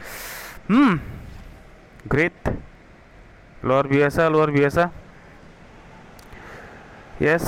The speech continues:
langsung aja kita ke, oke, ke, di, di laga sebelah ada Kawasaki Frontale, em, menghadapi Ulsan Hyundai. Oke, Ulsan Hyundai ya.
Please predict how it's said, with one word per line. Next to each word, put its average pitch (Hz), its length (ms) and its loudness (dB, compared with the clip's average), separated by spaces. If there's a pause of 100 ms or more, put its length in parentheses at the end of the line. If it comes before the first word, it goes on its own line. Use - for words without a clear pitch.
(240)
langsung 156 320 2
aja 170 320 2
kita 160 320 -2
ke, 160 220 2 (840)
oke, 131 320 2
ke, 151 120 0 (120)
di, 156 320 6 (400)
di 147 400 4
laga 151 320 2
sebelah 151 720 2 (400)
ada 139 400 2
Kawasaki 151 480 2
Frontale, 170 720 0 (960)
em, 127 920 4 (440)
menghadapi 127 640 4
Ulsan 165 720 2
Hyundai. 127 880 2
Oke, - 320 -2
Ulsan 120 320 -2
Hyundai 123 400 2
ya. - 20 -8